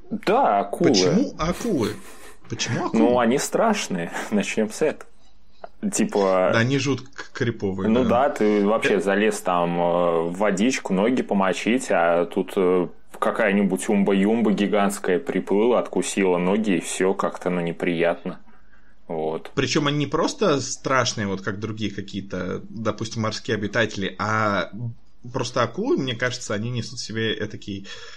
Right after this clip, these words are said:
Speaker 2: а, этакое ощущение неизбежности.
Speaker 1: <laughs>
Speaker 2: Вот из, э, сухо-, и, ну, потому что, ну, что ты можешь сделать с акулой? Ну,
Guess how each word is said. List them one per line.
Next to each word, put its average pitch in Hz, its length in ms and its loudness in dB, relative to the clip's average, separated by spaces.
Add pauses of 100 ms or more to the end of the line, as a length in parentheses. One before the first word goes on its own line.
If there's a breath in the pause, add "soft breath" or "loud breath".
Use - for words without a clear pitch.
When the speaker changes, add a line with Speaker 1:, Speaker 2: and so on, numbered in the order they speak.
(220 loud breath)
Speaker 2:
а, 107 240 0
этакое 120 220 0
ощущение 180 420 0
неизбежности. 139 920 -2
Speaker 1:
<laughs> 165 140 2
Speaker 2:
Вот 214 200 4
из, 127 260 0
э, 127 240 2
сухо-, - 320 -6 (360)
и, 135 140 -6
ну, 160 160 0
потому 175 320 4
что, 190 260 0 (340 loud breath)
ну, 151 80 -2
что 147 280 4
ты 139 140 2
можешь 113 400 2
сделать 101 400 0
с - 80 -4
акулой? 98 480 0 (260 loud breath)
Ну, 139 120 -2